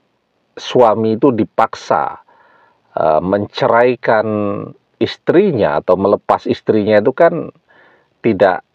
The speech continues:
terjadi talak itu ya. Artinya ya seorang suami tidak boleh dipaksa untuk menceraikan, eh,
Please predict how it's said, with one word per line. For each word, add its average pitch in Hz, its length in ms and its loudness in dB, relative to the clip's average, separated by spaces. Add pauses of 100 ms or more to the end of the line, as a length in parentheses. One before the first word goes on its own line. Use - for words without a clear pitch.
(360)
terjadi 104 720 0
talak 110 480 0
itu - 320 -12
ya. - 240 -14 (160)
Artinya 95 640 -2
ya 82 560 -4
seorang 95 480 0
suami 98 480 0
tidak 85 320 -2
boleh 76 240 -2
dipaksa - 800 -4 (720)
untuk 87 480 -2
menceraikan, 87 1120 -4 (680)
eh, - 260 -2